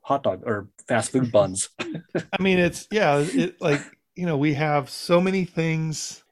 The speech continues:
Speaker 2: in our store that, uh, that we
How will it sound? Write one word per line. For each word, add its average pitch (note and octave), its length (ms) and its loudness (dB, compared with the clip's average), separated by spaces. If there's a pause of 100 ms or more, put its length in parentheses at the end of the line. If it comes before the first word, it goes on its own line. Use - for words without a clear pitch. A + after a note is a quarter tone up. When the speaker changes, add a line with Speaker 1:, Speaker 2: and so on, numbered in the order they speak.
Speaker 2:
in C#3+ 140 2
our D#3 200 4
store B2+ 580 2
that, C3+ 380 -2
uh, - 80 -8 (240)
that C3 300 -2 (180)
we E3+ 640 2